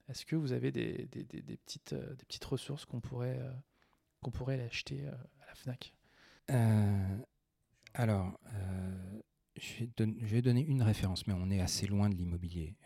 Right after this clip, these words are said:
Speaker 2: on est même loin de la finance. On est dans le domaine, euh, du,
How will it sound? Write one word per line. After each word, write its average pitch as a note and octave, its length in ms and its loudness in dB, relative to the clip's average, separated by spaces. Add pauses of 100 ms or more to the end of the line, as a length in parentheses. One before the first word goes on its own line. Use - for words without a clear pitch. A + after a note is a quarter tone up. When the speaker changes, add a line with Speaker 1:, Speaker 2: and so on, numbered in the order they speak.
Speaker 2:
on F2+ 60 -2
est E2+ 80 -2
même F2+ 260 -2
loin F#2+ 200 2
de F2 60 0
la F2 60 0
finance. - 520 -6 (960)
On F#2+ 120 2
est G2 140 4
dans F2+ 280 -2
le E2+ 200 -2
domaine, G#2 580 2 (140)
euh, E2 460 -6 (1000)
du, F2 720 -10